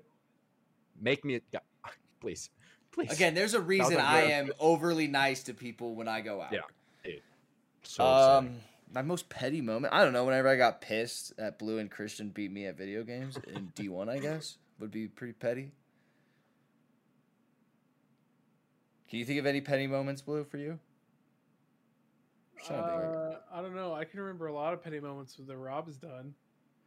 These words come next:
Speaker 3: Rob's the
Speaker 2: Yeah.
Speaker 3: most passive-aggressive, petty person I've ever met.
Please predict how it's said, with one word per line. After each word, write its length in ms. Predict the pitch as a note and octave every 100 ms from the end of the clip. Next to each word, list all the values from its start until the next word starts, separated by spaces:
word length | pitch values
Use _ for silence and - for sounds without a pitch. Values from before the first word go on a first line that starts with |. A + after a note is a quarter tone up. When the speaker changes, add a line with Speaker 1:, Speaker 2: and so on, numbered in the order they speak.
| _ _ _ _ _ _ _
Speaker 3:
Rob's 200 | E3 D#3+
the 60 | G3
Speaker 2:
Yeah. 60 | F#3 F3+
Speaker 3:
most 40 |
passive-aggressive, 880 | F3+ E3 E3 E3 D#3 D3 D3+ D#3 D3 C3+ _ _ _ _
petty 280 | F3 D#3+ D3+
person 400 | D3+ D3 C#3+ C#3+
I've 120 | C3+
ever 140 | C3+ C3+
met. 320 | C3+ C3